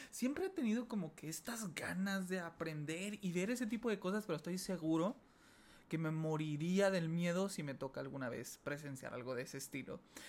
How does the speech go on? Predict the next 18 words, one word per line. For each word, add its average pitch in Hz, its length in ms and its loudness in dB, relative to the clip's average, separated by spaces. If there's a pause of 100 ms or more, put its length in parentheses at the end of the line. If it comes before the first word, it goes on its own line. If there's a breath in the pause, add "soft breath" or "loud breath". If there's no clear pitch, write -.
(100)
Pero 233 260 10
no 240 140 6
sé, 415 240 4
simplemente 262 480 2
las 254 180 4
películas 226 560 0
de 180 160 6
exorcismos 214 800 2
y 196 40 2
de 160 80 0
miedo 208 340 4
es 196 180 -2
algo 190 240 0
que, 165 300 0 (260 loud breath)
que 160 100 2
me 170 80 2
atrae 196 280 4
mucho. 262 380 0